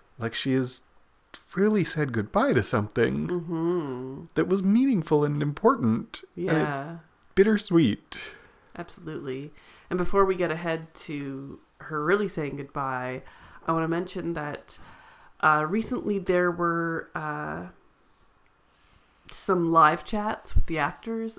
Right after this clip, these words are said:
Speaker 2: of Call the Midwife on Facebook. This was kind of earlier during covid times when everyone was trying to produce <laughs> online content. Um, and they talked about this scene,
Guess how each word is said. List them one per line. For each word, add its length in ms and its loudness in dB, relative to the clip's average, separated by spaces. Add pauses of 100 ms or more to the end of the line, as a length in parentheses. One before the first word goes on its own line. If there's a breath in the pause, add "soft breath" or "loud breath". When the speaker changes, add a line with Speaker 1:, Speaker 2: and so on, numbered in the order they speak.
(120)
Speaker 2:
of 280 -4
Call 160 -4
the 60 -4
Midwife 420 -6
on 160 -4
Facebook. 720 -8
This 140 -8
was 120 -10
kind 160 -6
of 160 -8
earlier 440 -4
during 300 -10
covid 320 -4
times 320 -6
when 100 -6
everyone 300 -6
was 120 -8
trying 280 -8
to 80 -16
produce 500 -8 (240 loud breath)
<laughs> 220 -6
online 400 8
content. 720 4 (680 loud breath)
Um, 600 2 (640 soft breath)
and 220 0
they 640 -4 (340)
talked 400 2
about 400 -6 (140)
this 220 -4
scene, 720 -4